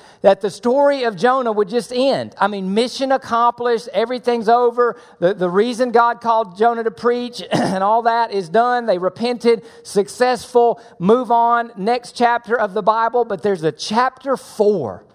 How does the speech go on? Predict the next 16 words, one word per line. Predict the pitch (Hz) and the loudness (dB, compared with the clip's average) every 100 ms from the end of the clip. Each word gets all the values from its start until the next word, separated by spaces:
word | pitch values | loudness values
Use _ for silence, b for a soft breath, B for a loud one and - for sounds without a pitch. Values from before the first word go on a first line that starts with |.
| b b b | b b b
Why | 113 160 254 277 | -6 0 0 0
in | 262 220 | -4 -2
the | 202 | -2
world | 196 254 247 208 190 | 0 2 2 2 0
did | 170 | -4
the | 165 | -4
Holy | 196 262 262 240 | 0 0 0 -8
Spirit | - 233 208 170 - B B - | -4 0 2 0 -2 B B -12
say, | - 254 226 190 185 B B | 0 2 4 2 -2 B B
"Let's | - 180 220 | 2 2 2
have | 226 220 | -4 -6
a | 226 | -6
chapter | - 226 220 214 | -2 -2 -2 -4
four"? | 208 220 180 120 | -2 0 2 0
What | 131 269 208 | 2 0 0
happened? | 202 233 226 - - | -2 0 0 -4 -14